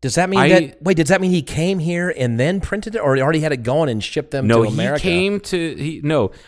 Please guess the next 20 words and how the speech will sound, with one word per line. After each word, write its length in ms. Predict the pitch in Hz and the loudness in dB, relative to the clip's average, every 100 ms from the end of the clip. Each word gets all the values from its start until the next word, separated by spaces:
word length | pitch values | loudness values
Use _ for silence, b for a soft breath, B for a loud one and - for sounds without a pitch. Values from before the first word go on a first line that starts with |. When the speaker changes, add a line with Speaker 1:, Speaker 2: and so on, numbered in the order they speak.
| B | B
Speaker 2:
f-, 100 | - 139 | -14 -4
between 320 | 139 165 139 | -2 0 -2
seventeen 760 | - - 170 196 - 175 170 170 | -2 -2 -4 -6 -8 -4 -4 -4
seventy-four, 800 | - 151 147 151 - 117 90 95 | -4 -4 -4 -8 -4 -2 0 0
November 340 | 107 131 143 | 0 0 0
of 80 | 127 | -2
seventy, 380 | - 127 123 113 | -4 -4 -6 -6
nineteen 340 | 120 120 123 | -6 -4 -6
seventy, 320 | - 113 104 104 - | -4 -4 -4 -8 -16
nope. 260 | - 90 123 - b b b b b _ _ | -8 -8 -8 -14 b b b b b _ _
November 400 | 104 113 135 143 | -2 0 0 2
of 100 | 120 | 0
seventeen 540 | - 156 151 131 110 | 0 -2 -2 -6 -6
seventy-four, 720 | 92 95 87 82 85 76 78 - - | -4 -4 -4 -6 -4 -4 -6 -10 -10
Speaker 1:
Mm-hmm. 240 | 90 92 95 B _ _ _ _ _ _ _ _ _ _ _ _ _ _ _ - | -8 -8 -10 B _ _ _ _ _ _ _ _ _ _ _ _ _ _ _ -4
Speaker 2:
and 280 | 131 123 113 | -2 0 2
November 540 | 113 104 120 117 120 | 0 2 0 0 -2
of 160 | 107 98 | -2 -2
seventeen 420 | 123 113 113 113 | -2 -4 -6 -8
seventy-five. 840 | 107 113 107 92 92 92 117 - | -4 -4 -4 -2 -2 -2 -4 -8